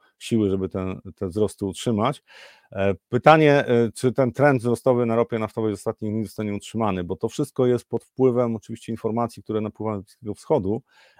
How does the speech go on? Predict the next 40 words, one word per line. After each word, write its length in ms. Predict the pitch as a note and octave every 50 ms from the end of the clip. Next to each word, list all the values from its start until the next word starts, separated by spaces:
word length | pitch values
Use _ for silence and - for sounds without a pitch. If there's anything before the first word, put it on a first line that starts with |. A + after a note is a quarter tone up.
| _ _
ale 360 | - C#3+ D3 C3 G2+ F2+ F2
zakładając, 580 | E2 G#2+ - - B2+ B2 C3 C3+ C3+ C3 B2 G#2
że 200 | G#2+ A#2+ A#2+ A#2
te 260 | - - B2 A#2 A#2
informacje 600 | A#2 A2 - - A2+ A#2+ B2 B2 A#2+ - - A2+
pozytywne 580 | - _ - A#2 A#2 B2 G#2+ - B2+ A#2+ B2 A#2
nie 120 | A#2 A2+
będą, 300 | A2 A#2+ A2 G2 F2+ F2
znaczy 340 | F2+ F#2+ F#2+ - - G2+ G2 - _
tutaj 320 | A2 - - A2 G#2 G#2 G#2
sytuacja 520 | - - - A2 - A2+ A2+ A2 - A2+ G#2+
według 200 | G#2+ G#2 G#2+ -
mnie 100 | A#2 G#2+
się 140 | - A2
nie 100 | A#2 A#2+
uspokoi 440 | B2+ - - - D#3 - E3+ A#2+ G2+
w 40 | F2
najbliższym 360 | F#2 F2+ F2 - - - F#2+
czasie, 400 | - G2 F2+ - - A#2 B2 D#3 - _ - - - - - _ _ _
e, 240 | - G2+ G2+ G2+ G2
to, 400 | - _ B2 B2 B2+ C3 B2+ -
e, 60 | A#2+ A2+
e, 600 | A2+ A2+ A2+ A2+ A2 G#2+ G2+ - - G#2+ G#2 G2+
e, 600 | F2+ - - _ A2+ A2 G#2+ G#2 G2 G2+ F#2+ F2+ - _ _ _ _ _ _ _ _ _
to 120 | A#2 A#2+
nawet, 500 | A#2+ B2+ B2+ C3+ D3 C#3 A#2+ - _ -
e, 280 | B2 A#2+ A2+ A2+ G#2+ F#2+ _ A#2 _ _ _ _ _ _ _ _ _ _ _ _ _ _ _ _ _
mniej 540 | B2 A2+ A#2 B2 D#3 F#3 G#3 F3 - - _ _ -
informacji, 920 | F2+ B2+ B2 A2+ - B2 A#2 A2+ A2+ G#2 G2+ - - - - F2+ F#2 - _
ale 240 | - G#2+ A2 A2 G#2+
takie, 320 | - _ B2 A#2+ - -
które 180 | - - B2 A#2
będą 180 | A2+ A#2 A#2 A2
się 120 | - G#2
co 120 | - A2
pewien 240 | G#2 - A#2+ A#2+ A2+
czas 180 | - A2+ A2 -
pojawiały 600 | _ A2+ A2+ A2+ A2 G#2+ A#2 A2+ A2 A2 G2+ F#2+
właśnie, 380 | F#2 G#2+ G#2 - - G2+ G2
że 120 | F#2 F#2+